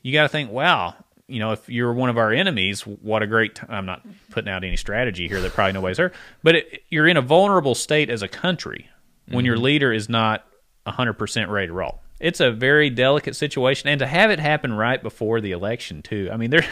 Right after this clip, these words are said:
Speaker 2: Yep.
Speaker 1: talk, as if this election season couldn't get any weirder,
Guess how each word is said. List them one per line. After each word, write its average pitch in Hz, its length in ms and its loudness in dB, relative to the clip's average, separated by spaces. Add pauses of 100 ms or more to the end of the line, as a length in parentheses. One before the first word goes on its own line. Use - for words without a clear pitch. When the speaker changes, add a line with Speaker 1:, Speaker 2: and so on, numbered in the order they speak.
(400)
Speaker 2:
Yep. 98 280 -6
Speaker 1:
talk, 254 220 6
as 175 360 0
if 240 140 4
this 285 180 -4
election 185 420 4
season 147 280 0
couldn't 175 280 -2
get 151 220 4
any 147 180 0
weirder, 110 640 2